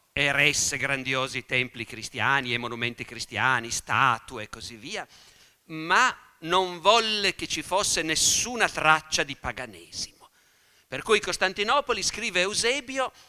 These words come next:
era l'unica città dell'impero completamente ripulita, non insozzata dai templi e dal culto dei falsi dei. Ora, questo è totalmente falso.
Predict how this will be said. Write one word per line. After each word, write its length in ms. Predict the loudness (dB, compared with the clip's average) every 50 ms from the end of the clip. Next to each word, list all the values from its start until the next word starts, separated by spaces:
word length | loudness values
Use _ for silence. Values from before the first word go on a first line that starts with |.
| _ _ _ _ _ _
era 260 | 2 4 6 6 6 6
l'unica 720 | 4 2 2 2 4 4 4 2 0 -2 0 2 2 2
città 600 | 2 0 -2 -4 -6 _ _ 2 6 6 6 6
dell'impero 1200 | 6 2 0 -2 -4 -4 -6 -8 -10 -8 _ -2 -2 -2 -2 -4 -6 -8 -10 -12 -16 _ _ _ _ _
completamente 1300 | 0 2 4 4 4 2 -2 -4 -2 0 0 0 2 2 2 2 4 2 0 0 -2 -4 -2 0 0 0
ripulita, 880 | 0 -2 -6 -8 -10 -8 -6 -6 -6 -6 -8 -12 -12 _ -6 -6 -6 -8 -12 _
non 340 | -6 -2 0 2 2 2 2
insozzata 1400 | 2 0 0 0 2 4 4 4 2 0 -4 -6 -4 -2 -2 0 2 4 4 4 4 2 0 0 0 0 0 0 -2 -4 -12 -20 _ _
dai 360 | _ 0 2 2 2 2 0 -2
templi 600 | 0 2 2 4 4 2 0 -2 -8 -4 2 4 4
e 60 | 4
dal 200 | 4 2 0 -2
culto 440 | -2 -2 0 0 0 -2 -4 -2 -2
dei 160 | 0 -2 -2
falsi 500 | -2 -2 0 0 0 -2 -4 -4 -6 -6
dei. 340 | -8 -10 -10 -10 -14 -20 -20 _ _ _ _ _ _ _ _ _ _ _ _ _ _ _ _ _ _ _ _ _ _ _ _ _ _ _ _ _ _ _ _ _ _ _ _ _ _ _ _
Ora, 200 | 2 2 2 2
questo 400 | 2 0 0 0 0 0 2 4
è 180 | 4 2 2 -2 -8 _ _ _ _ _ _
totalmente 500 | _ -4 0 0 0 0 0 -2 -4 -6
falso. 460 | -6 -6 -8 -8 -6 -4 -4 -4 -6